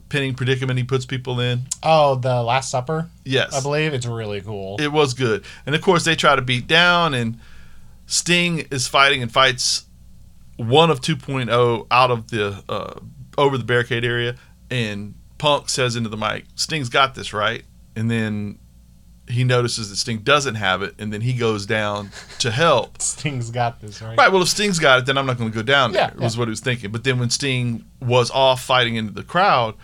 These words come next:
Speaker 1: he went down. And that, he, he, he did okay with one of them, and he's backing the two, he's backing the two guys down, and while that's going on, Darby shoots into the ring and does a su-,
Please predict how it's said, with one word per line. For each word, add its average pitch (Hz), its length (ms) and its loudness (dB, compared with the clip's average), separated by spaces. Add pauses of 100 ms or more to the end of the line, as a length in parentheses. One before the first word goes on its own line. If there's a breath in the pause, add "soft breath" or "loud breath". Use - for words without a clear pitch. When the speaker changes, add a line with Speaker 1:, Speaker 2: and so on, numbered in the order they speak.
(520 soft breath)
Speaker 1:
he 151 140 0
went 139 180 -4
down. 123 360 0 (440)
And 117 520 -2
that, 156 380 4 (320)
he, 151 160 -8
he, 127 240 -12 (140)
he 151 100 -10
did 165 200 0
okay 180 280 0
with 151 160 -2
one 185 200 2
of 180 120 4
them, 170 160 -2
and 131 140 -2
he's 127 180 -2
backing 143 640 0 (460)
the 123 260 2 (120)
two, 160 340 -4
he's 127 200 -4
backing 156 600 0
the 127 80 -4
two 147 300 -4
guys 123 260 4
down, 135 600 0
and 110 500 -6 (560)
while 123 240 2
that's 139 320 -2
going 135 460 0
on, 123 400 -2
Darby 131 260 2
shoots 127 340 -4
into 127 140 -4
the 107 160 -2
ring 117 320 -2
and 107 80 -6
does 104 160 -4
a 101 60 -8
su-, 127 240 -6